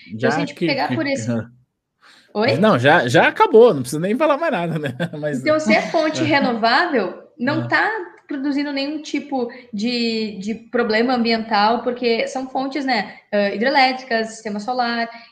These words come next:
Speaker 1: então, eh, são fontes renováveis. E, além disso, as pessoas não se questionam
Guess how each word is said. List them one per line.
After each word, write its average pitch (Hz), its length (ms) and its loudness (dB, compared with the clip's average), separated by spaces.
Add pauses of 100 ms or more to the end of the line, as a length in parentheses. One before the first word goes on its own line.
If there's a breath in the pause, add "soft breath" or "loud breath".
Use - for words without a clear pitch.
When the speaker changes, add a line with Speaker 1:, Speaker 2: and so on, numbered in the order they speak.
Speaker 1:
então, 233 760 -4
eh, 226 300 -2
são 254 200 -10
fontes 285 280 -8
renováveis. 208 640 -4 (120)
E, 277 140 -4
além 359 240 0
disso, 302 220 -6
as 285 40 -16
pessoas 269 280 -8
não 277 100 -6
se 277 360 -6
questionam 262 540 -8